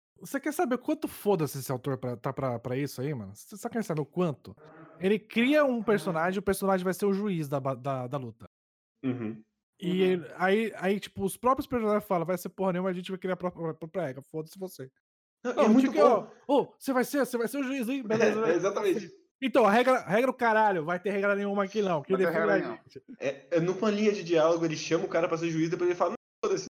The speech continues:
Speaker 2: muda de ideia. Vamos só
Speaker 1: É.
Speaker 2: lutar mesmo."
Speaker 1: Então,
Speaker 3: Não,
Speaker 1: mano,
Speaker 3: foda-se.
Speaker 1: é, é
Speaker 3: Ninguém vai
Speaker 1: idiota,
Speaker 3: morrer
Speaker 1: é
Speaker 3: aqui.
Speaker 1: horrível.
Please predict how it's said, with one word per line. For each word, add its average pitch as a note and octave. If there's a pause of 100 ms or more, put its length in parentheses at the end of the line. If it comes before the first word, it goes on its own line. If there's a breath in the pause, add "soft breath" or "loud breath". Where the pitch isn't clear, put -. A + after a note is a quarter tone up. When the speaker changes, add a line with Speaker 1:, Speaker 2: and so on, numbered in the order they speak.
(240)
Speaker 2:
muda E3+
de E3+
ideia. A#2+ (220)
Vamos E3+
só F3
Speaker 1:
É. E3
Speaker 2:
lutar C#3+
mesmo." A2 (220)
Speaker 1:
Então, C4+
Speaker 3:
Não, A3+
Speaker 1:
mano, A#3+
Speaker 3:
foda-se. F#3+
Speaker 1:
é, A3+
é -
Speaker 3:
Ninguém F3
vai F#3+
Speaker 1:
idiota, G3+
Speaker 3:
morrer F#3
Speaker 1:
é D#3+
Speaker 3:
aqui. F3
Speaker 1:
horrível. D3